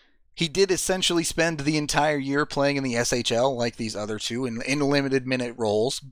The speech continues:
but nonetheless he was there, and yet he did not get invited to any international events with the under twenty team all year long. So there are some apparent concerns about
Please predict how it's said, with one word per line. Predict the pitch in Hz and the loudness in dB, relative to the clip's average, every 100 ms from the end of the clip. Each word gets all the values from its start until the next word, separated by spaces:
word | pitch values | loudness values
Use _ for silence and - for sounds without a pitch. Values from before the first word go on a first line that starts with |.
| - | -4
but | - 120 131 _ 120 | 2 2 0 _ -2
nonetheless | 127 160 160 147 143 | 0 2 4 4 4
he | 151 | 2
was | 135 117 | -2 -2
there, | 139 160 135 123 | 0 2 2 2
and | 139 135 131 | -2 -4 0
yet | 139 131 - - - _ _ _ _ _ _ _ _ _ | 2 2 -2 -6 -8 _ _ _ _ _ _ _ _ _
he | - 165 | -8 -2
did | 147 165 165 | 0 0 0
not | 202 254 170 | -2 -2 -4
get | 220 | -4
invited | 196 165 156 165 160 139 127 | -6 0 2 2 0 -4 0
to | - 151 131 - - _ _ _ - | 0 0 -4 -8 -20 _ _ _ 2
any | 226 208 185 | 2 2 0
international | 180 160 160 147 151 156 143 131 | 0 0 2 2 2 2 0 0
events | 120 101 85 - | 0 -2 -4 -4
with | 110 | -4
the | 113 | -4
under | 110 101 | -4 -6
twenty | - 95 80 | -8 -8 -10
team | - 71 71 - - _ - | -12 -14 -18 -20 -20 _ -6
all | 127 135 135 | 0 0 0
year | 120 117 | -2 -4
long. | 101 95 80 82 - _ _ _ _ _ _ _ _ | -4 -6 -8 -12 -20 _ _ _ _ _ _ _ _
So | - - 127 110 110 | -4 0 2 2 0
there | 117 113 | 0 2
are | 113 117 | 2 2
some | - 117 113 107 104 - - | 0 -2 -4 -10 -16 -8 -4
apparent | - - 156 156 151 | -2 0 2 2 0
concerns | - 143 131 - 143 147 151 147 131 | -2 -2 0 0 0 0 -2 -2 -2
about | 127 127 117 120 | 0 0 2 0